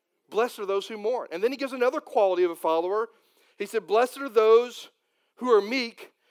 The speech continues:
for they shall inherit the earth." Now, when we think of meek, we typically think of weak, right? Doormats, spineless, people that have,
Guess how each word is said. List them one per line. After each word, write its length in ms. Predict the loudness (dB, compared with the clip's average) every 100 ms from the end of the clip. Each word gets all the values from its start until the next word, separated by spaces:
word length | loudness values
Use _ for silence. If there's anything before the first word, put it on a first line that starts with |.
| _
for 140 | -2 0
they 260 | 4 2
shall 240 | 2 2 2
inherit 320 | 0 -2 -4
the 100 | 0
earth." 300 | 0 0 -4
Now, 160 | -2 -2
when 140 | 0
we 100 | -4
think 280 | -6 -8 -4
of 120 | -4
meek, 540 | -4 -6 -6 -6 -10 -20 _ _ _
we 100 | -12
typically 460 | -4 -2 -4 -10 -6
think 260 | -6 -2
of 320 | 0 0 -2 _ _ _ _ -10
weak, 520 | -6 -6 -6 -18 -20 _ _ _ -4
right? 420 | 2 2 0 -10 _ _ _ _ _ _ 4
Doormats, 840 | 8 10 8 4 0 -6 -18 -20 _ _ _ _ _
spineless, 1080 | -18 -18 0 6 8 6 2 -4 -6 -14 -16 _ _ _ _ -6
people 420 | -4 0 0 2
that 160 | 2
have, 320 | 2 2 2